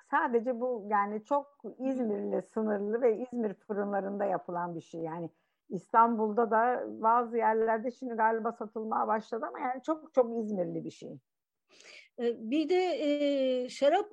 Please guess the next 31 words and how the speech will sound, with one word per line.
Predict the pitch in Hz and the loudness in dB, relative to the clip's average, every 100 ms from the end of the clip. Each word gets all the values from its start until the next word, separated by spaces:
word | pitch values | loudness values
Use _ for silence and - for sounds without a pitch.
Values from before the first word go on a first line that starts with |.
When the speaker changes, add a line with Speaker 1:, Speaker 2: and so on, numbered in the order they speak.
| 254 | -8
Speaker 2:
şa-, | 247 320 - 247 | -6 -6 -4 -6
şarope'de, | - 262 330 330 285 302 | 0 4 4 2 0 2
e, | 302 254 285 269 262 262 262 | 2 2 2 4 4 4 2
süt | 247 - 294 - 269 | 0 -6 -6 -4 0
var | 277 339 | 2 4
mı? | 302 311 - _ _ _ _ _ _ _ _ _ _ _ | 2 0 -4 _ _ _ _ _ _ _ _ _ _ _
Speaker 1:
Hayır, | 170 208 | 0 2
yok, | 190 208 | 2 0
Speaker 2:
Yapımında. | 208 208 | -2 -4
Speaker 1:
şeker, | 220 214 180 | 2 2 2
şeker | - 190 226 226 | -6 -2 0 2
ve | 208 | -2
su | 208 226 208 190 _ | -4 -6 -6 -8 _
çırpılarak | _ 180 - 196 185 160 - | _ -12 -6 0 2 0 -4
yapılıyor. | 143 294 | 2 2
Speaker 2:
Sadece | 247 277 | 2 -4
şeker | 285 269 269 262 | -6 -6 -2 0
ve | 247 | 0
su. | 233 - | -2 -6
Speaker 1:
Şe-, | 185 185 165 | -8 -8 -10
şeker | - 185 185 | -6 -4 6
Speaker 2:
O | 196 | 6
Speaker 1:
ve | |
Speaker 2:
zaman | 190 175 185 190 | 6 4 4 0
Speaker 1:
suyla. | 311 311 | -2 -4
Speaker 2:
ikisi | - 349 - | -2 -4 0
arasındaki, | 381 330 285 - 277 247 269 | 0 2 0 0 -4 -4 -6
çevirme | - 294 277 294 330 | -8 -2 0 0 0
tatlısıyla | 302 269 277 - 285 | -2 -6 -10 -4 0
arasındaki | 269 262 285 262 - _ | 0 0 -4 -6 -6 _
fark | 359 415 | -2 -2